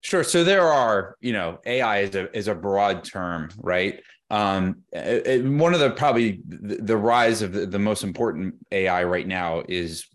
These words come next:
what's called machine learning, and that is under the umbrella of A I.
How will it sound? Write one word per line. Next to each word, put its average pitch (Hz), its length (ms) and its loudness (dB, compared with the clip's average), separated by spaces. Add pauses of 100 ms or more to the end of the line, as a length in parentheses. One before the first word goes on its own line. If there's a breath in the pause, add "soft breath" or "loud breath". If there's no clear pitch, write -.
what's 98 200 -4
called 95 240 0
machine 95 400 0
learning, 80 360 -4
and 85 120 -2
that 82 180 -2
is 80 100 -6
under 90 280 -2
the 82 100 -6
umbrella 85 400 0
of 82 80 -2
A 87 140 2
I. 104 320 0